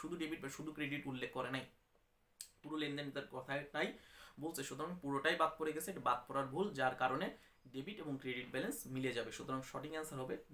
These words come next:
ডি নম্বর। আমরা এইভাবে প্রত্যেকটা কোশ্চেনের অ্যান্সার করতে পারি যদি আমাদের বেসিকটা ঠিক থাকে, আমরা খুবই অল্প পড়াশোনা, খুবই অল্প জেনেই সবগুলো সঠিকভাবে অ্যান্সার করতে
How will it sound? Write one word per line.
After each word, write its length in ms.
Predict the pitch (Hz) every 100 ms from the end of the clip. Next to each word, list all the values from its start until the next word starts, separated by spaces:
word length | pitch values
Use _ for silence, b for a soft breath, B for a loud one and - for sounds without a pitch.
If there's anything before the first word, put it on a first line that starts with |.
| 127
ডি 100 | 123 120
নম্বর। 220 | 117 113 -
আমরা 140 | 214 233
এইভাবে 220 | 185 185 185
প্রত্যেকটা 340 | 156 - 156 -
কোশ্চেনের 360 | 139 - 165 139
অ্যান্সার 240 | 131 143 -
করতে 200 | 190 180
পারি 120 | 143 139
যদি 120 | 139 165
আমাদের 180 | 160 147 123
বেসিকটা 360 | 131 190 185 180
ঠিক 120 | - -
থাকে, 160 | 131 165 B B B B 127
আমরা 200 | 131 135 135 -
খুবই 200 | 143 170 - 131
অল্প 200 | 147 - 196 135
পড়াশোনা, 420 | 120 117 117 - - _ _ _ -
খুবই 180 | 147 - 131
অল্প 180 | 135 147 147
জেনেই 220 | 135 185 208
সবগুলো 320 | 127 120 135 190 -
সঠিকভাবে 400 | 117 120 127 151 131
অ্যান্সার 260 | 117 131 -
করতে 220 | 127 -